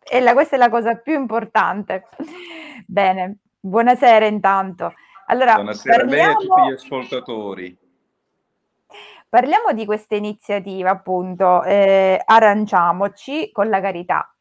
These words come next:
Speaker 1: che abbiamo più volte anticipato nella puntata. Prego, ci spieghi lei l'iniziativa.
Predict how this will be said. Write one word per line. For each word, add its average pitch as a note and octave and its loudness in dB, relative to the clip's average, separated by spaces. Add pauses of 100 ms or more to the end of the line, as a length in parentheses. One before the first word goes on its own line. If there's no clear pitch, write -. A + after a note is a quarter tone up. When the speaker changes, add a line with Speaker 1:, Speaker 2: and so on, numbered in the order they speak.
(120)
Speaker 1:
che - -8
abbiamo A3 -2
più G3+ -10
volte A3 -2
anticipato G3 -4
nella G3 0
puntata. F3+ -2
Prego, F3+ -2
ci A#3 -12
spieghi A#3 -4
lei F#3 2
l'iniziativa. E3+ -10